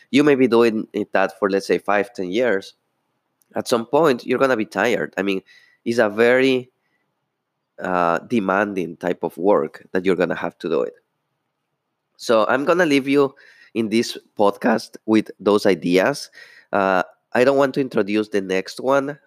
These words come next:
I, I just want to talk a little bit more about the next one. Uh, and you'll probably talk,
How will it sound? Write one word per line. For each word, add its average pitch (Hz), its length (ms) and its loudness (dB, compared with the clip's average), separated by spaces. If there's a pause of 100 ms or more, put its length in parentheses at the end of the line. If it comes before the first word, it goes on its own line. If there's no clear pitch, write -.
I, 101 180 2
I 110 80 0
just 123 200 -4
want 120 180 -2
to 110 80 -4
talk 98 200 -2
a 92 40 0
little 92 120 0
bit 90 120 -4
more 87 180 0
about - 240 -4
the - 80 -8
next 80 300 -10
one. - 160 -8 (480)
Uh, 92 260 0
and 113 180 0
you'll 139 120 2
probably 151 320 0
talk, 117 300 -2